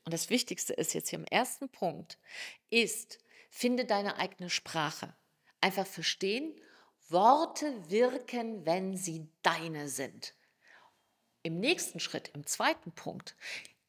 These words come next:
ist eine Geschichte noch viel wichtiger zu verstehen, welche Worte besonders wirken.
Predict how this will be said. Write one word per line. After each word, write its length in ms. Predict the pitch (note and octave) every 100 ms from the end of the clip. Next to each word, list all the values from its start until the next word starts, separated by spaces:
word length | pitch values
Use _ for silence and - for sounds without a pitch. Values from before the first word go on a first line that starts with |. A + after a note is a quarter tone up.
| _
ist 260 | G#3+ - -
eine 240 | A3+ C#4
Geschichte 360 | A3 - A3+ G3+
noch 160 | G3
viel 580 | - - - D4+ B3+ F3
wichtiger 400 | A3 A3 F#3+ E3+
zu 160 | - D#3
verstehen, 680 | - D3+ - A3+ G#3+ E3+ F#3+ - -
welche 580 | C#3 F#3+ D4 - G#3 D#3+
Worte 540 | C#3+ C3+ - - - - _ _ _ _ _ _ -
besonders 720 | D3 G3 A3+ F3+ C#3+ - C3
wirken. 560 | D3+ C3+ - - F2+